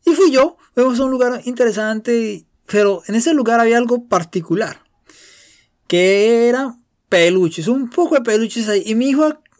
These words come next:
decidido coger, tomar como unos siete peluches y quería que los fuéramos a pagar. ¿Puedes creerlo? Yo creo que a muchos de ustedes les ha pasado algo similar. Si no, pues espero no ser el único. Entonces, ¿qué pasó? Mi hijo quería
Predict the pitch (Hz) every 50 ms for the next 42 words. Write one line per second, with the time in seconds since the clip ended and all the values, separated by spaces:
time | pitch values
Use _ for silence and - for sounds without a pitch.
0 | 370 - 285 277 233 - 247 254 262 285 294 285 - - 214 214 233 247 277 277
1 | - _ _ _ _ - 247 240 247 254 - - - - - - - - _ _
2 | _ - 214 196 214 233 247 240 233 - - 262 269 269 247 247 277 240 - 277
3 | 277 277 262 240 233 - 208 180 - 190 180 185 185 170 190 165 - - - -
4 | 233 185 180 196 196 185 175 160 170 160 165 156 147 139 135 - - _ _ 208
5 | 208 220 233 - - - - 208 214 233 233 262 302 - - - - - - -
6 | _ 190 208 240 240 233 208 208 214 226 220 262 233 208 175 - 214 214 208 190
7 | 180 165 165 - 180 165 - 175 180 185 185 170 - - 160 147 151 185 220 294
8 | - _ _ - _ _ _ - 160 165 202 247 254 240 190 170 151 - - -
9 | 131 - - 185 175 175 165 - 185 165 165 214 277 285 269 240 - 302 302 -
10 | - - - - - _ _ 220 214 202 233 247 226 - 262 240 277 277 - -
11 | 349 277 233 214 208 214 214 220 196 208 208 208 202